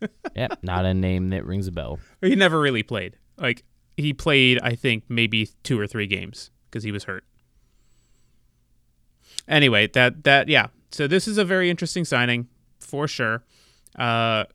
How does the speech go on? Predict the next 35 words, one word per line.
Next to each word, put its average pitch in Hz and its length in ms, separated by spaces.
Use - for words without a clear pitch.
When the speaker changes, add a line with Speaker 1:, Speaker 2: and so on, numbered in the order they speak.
Speaker 1:
I'll 131 120
probably 143 300
talk 139 280
to 139 160
Oscar 123 600
later 123 240
this 117 220
week 120 220
to 120 80
see 113 440
what 110 320
all 110 120
this 110 200
means, 101 340
but - 300
definitely 254 320
interesting. 165 420
Definitely 156 400
Speaker 2:
I, 107 80
Speaker 1:
interesting. 95 320
Speaker 2:
my 95 180
th-, - 140
my 101 200
theory 98 280
is 87 80
that 87 140
instead 87 400
of 87 300
being 85 600
the 85 200
Brazilian 90 640
M 98 120
L 104 120
S 101 140
team, 101 340